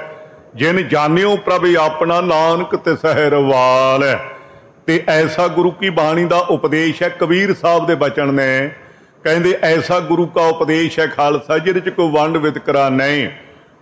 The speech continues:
ਕੋਈ ਗਾਵੇ, ਕੋ ਸੁਣੈ,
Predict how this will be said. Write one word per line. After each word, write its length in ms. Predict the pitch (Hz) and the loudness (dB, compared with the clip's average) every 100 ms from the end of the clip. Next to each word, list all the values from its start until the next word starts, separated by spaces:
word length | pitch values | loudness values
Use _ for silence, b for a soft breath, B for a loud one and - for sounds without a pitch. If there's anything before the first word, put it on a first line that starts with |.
| _ | _
ਕੋਈ 520 | 180 175 180 196 208 190 135 | 0 2 2 2 0 -2 0
ਗਾਵੇ, 840 | 139 139 147 170 185 202 208 220 269 - - - - - | 2 2 2 2 2 2 0 0 -4 -12 -20 -20 -14 -2
ਕੋ 420 | 160 165 175 175 | 2 2 2 0
ਸੁਣੈ, 840 | 165 151 151 165 190 202 208 220 | 0 0 0 2 0 0 0 0